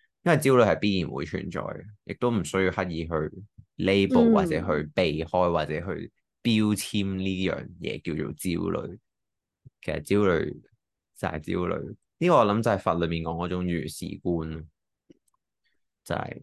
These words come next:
Speaker 1: 焦慮就係焦慮，甚至我唔 name 佢做焦慮，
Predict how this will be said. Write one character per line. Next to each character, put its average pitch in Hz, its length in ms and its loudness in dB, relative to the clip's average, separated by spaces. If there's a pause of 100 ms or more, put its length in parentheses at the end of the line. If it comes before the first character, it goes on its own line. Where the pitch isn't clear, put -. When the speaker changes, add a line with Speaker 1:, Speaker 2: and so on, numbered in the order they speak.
(140)
Speaker 1:
焦 123 180 2
慮 98 220 6
就 80 100 0
係 76 220 0
焦 87 180 0
慮， 73 360 -2 (420)
甚 110 200 0
至 104 120 0
我 98 80 6
唔 87 120 0 (120)
name 104 240 0
佢 104 140 0
做 82 140 -4
焦 87 180 -4
慮， 82 260 -6